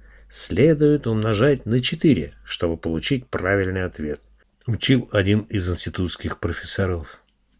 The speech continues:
«И никогда не верьте тем, кто утверждает, что пьет одно лишь пиво». Женат дважды. С первой женой развелся спустя год после свадьбы по причине супружеской неверности.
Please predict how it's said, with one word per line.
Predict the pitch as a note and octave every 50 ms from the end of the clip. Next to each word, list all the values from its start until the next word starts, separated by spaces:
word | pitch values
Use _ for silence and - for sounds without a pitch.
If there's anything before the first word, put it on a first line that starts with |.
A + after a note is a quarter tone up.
| _ _ _ _ _ _ _ -
«И | - B2+ E3+ F3
никогда | F3 F#3 F3+ F3 E3+ E3 - E3 E3 D3+ C3+ A#2+ G#2+ G2+ F#2+
не | F2 F2 F#2+
верьте | G2+ G2+ G2+ F2+ D#2+ - - D#2
тем, | D2 - F#2 G#2 C#3+ F3+ G3+ - - _
кто | - - F2+
утверждает, | E2 D#2+ - - F2 E2 E2+ D#2+ D#2+ F#2 A2+ B2+ C3 B2
что | B2+ - - E2+
пьет | E2 - D#2 D#2+ A2 C#3+ C#3 -
одно | G2+ F2 D#2+ E2 F2+ G2
лишь | F2+ F2+ F2 - - -
пиво». | - E2+ D#2+ C#2 C#2+ C#2 - _ _ _ _ _ _ _ _ _ _ _ _ _ _ _ _ _ _ _ _ _ _ _ _ _ _ _ _ _ _ _ _ _ _ - - _ _ _ _ _ -
Женат | F#2 E2+ G#2+ E3 A3 G3+ C3
дважды. | G2 F#2+ F#2+ G#2 A2+ A2+ G#2 G2 G#2 G2 G#2 - _
С | - - - -
первой | - C#3+ D3+ C3+ A#2 G#2+
женой | F2+ F2+ F#2+ G2 B2+ D#3+ F3 B2+
развелся | G2+ F#2 F2 F2+ F#2+ A#2 C3 A#2 - -
спустя | G2 - - - F2+ - - - G2+ F2+
год | F2+ F#2+ A#2+ C#3+ - -
после | _ - G2+ G#2 - - - F#2+
свадьбы | - - - E2+ E2 D#2 D2+ D#2+ D#2
по | - - D#2+
причине | D2+ D#2 D#2 - - - A2 B2 C#3+ C3+
супружеской | B2+ B2+ - F#2 - - D#2 E2+ F#2+ F#2 - - - F#2+ F2+
неверности. | F#2 F#2 F2 D#2+ D#2 D2+ D2+ D2 C#2 - - - -